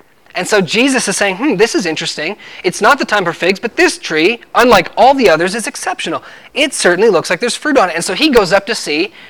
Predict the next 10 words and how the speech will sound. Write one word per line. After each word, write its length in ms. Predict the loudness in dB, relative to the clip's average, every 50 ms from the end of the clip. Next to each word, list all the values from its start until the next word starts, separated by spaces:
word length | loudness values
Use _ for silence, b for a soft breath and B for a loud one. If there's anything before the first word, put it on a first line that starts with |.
| B B
'cause 120 | -10 -8 -8
he's 120 | -6 -6
hungry, 420 | -6 -8 -8 -6 -6 -6 -6 -6 -10 _ -14
"Maybe 240 | -8 -6 0 2 4
I'll 100 | 4 2
find 680 | 2 -4 -16 -20 -12 -6 -2 -2 -2 -2 -2 -6 -6
some 180 | -6 -6 -6 -8
fruit 280 | -6 -4 -4 -2 0 0
on 120 | -2 -2
this 180 | -6 -8 -10